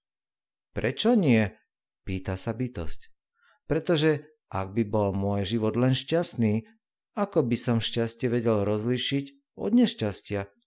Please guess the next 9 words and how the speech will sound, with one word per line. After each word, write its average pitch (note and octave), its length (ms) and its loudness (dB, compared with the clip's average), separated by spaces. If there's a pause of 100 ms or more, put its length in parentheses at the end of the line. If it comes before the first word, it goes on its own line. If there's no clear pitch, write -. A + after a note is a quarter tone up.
(280)
Ako C#3 240 0
by D3+ 80 0
som A2+ 240 0
poznal, B2 560 0 (400)
že B2+ 240 2
je A#2+ 80 -2
to B2 80 0
skutočné A2+ 640 -2
šťastie?“ G#2 720 -4